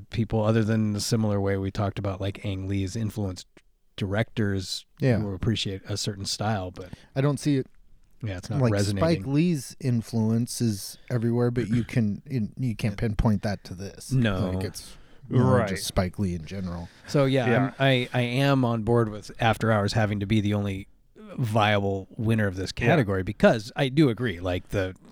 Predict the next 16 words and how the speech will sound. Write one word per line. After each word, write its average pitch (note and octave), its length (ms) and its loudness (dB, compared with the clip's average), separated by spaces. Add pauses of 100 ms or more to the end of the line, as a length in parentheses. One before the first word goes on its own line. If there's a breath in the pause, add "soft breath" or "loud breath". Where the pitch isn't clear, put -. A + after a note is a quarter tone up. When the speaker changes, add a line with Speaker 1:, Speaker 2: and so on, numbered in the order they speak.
Speaker 1:
the, A2+ 500 -4
the, B2+ 480 2 (100)
the, B2+ 120 -8 (100)
even E3 280 2
if C3 100 2
Speaker 2:
And, E3 100 4
Speaker 1:
it's G3 100 2
Speaker 2:
and F#3 160 2
Speaker 1:
only - 100 6
Speaker 2:
I C#3 40 4
Speaker 1:
so C#3 80 2
Speaker 2:
think - 120 0
Speaker 1:
far C3 140 4
Speaker 2:
it's A2+ 100 0
Speaker 1:
as G#2 160 -2
Speaker 2:
thin, A#2 320 0